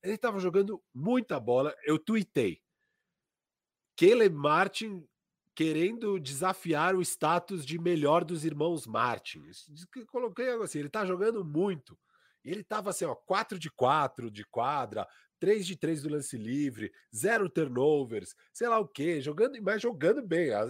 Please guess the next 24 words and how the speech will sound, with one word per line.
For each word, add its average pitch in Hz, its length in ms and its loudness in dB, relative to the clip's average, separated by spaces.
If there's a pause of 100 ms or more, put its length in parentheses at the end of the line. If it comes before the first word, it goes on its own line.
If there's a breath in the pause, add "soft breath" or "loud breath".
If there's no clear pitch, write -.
(100)
a, 147 160 -2
óbvio, 131 180 2
as 120 80 -2
stats 170 400 -2
dele, 147 220 0
o 127 180 4
usage 131 280 0
é - 40 0
baixo, 143 400 0
nunca 185 240 -4
vai 214 120 -4
ser 175 180 -6
números 165 420 0
que - 100 -14
saltam 131 500 -2
aos 104 160 -6
olhos, 113 280 0
assim. 117 240 -8 (300 soft breath)
Mas, 269 180 -2
tipo, 294 160 -8
quatorze 202 480 6
pontos, 156 460 2
mega 175 280 0
eficiente, 151 800 -6